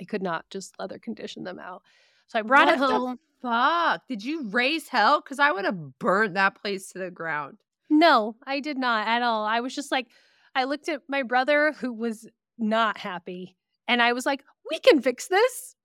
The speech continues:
Speaker 1: And I put it in my car, and I took it home.
Speaker 2: To
Speaker 1: And
Speaker 2: the
Speaker 1: for
Speaker 2: salon.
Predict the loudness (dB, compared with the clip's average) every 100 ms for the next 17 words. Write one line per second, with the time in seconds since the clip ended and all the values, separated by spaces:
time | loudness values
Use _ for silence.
0 | _ _ _ _ -4 -4 -4 2 2 4
1 | 2 2 2 2 4 6 6 2 -2 -8
2 | -8 -8 -8 -6 -6 -6 -8 -14 -20 -8
3 | 0 2 2 0 0 2 4 2 0 -6